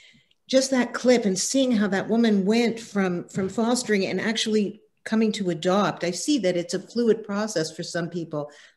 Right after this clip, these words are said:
Let's begin with this. Let's talk about fostering first,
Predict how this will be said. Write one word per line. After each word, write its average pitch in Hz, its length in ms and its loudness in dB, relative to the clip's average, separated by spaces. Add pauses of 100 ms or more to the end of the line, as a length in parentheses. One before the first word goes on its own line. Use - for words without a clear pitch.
(520)
Let's 403 240 -4
begin 185 440 -2
with 160 200 -6
this. 143 240 -4
Let's 269 220 -6
talk 254 340 -4
about 262 260 0
fostering 165 540 -4
first, 165 600 -4